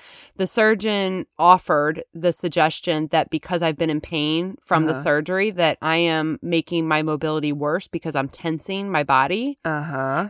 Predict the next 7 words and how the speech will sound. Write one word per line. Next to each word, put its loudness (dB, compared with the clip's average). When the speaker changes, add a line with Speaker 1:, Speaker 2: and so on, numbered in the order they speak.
Speaker 1:
And 2
then, 2
like, 0
essentially 2
he -4
kind 0
of 0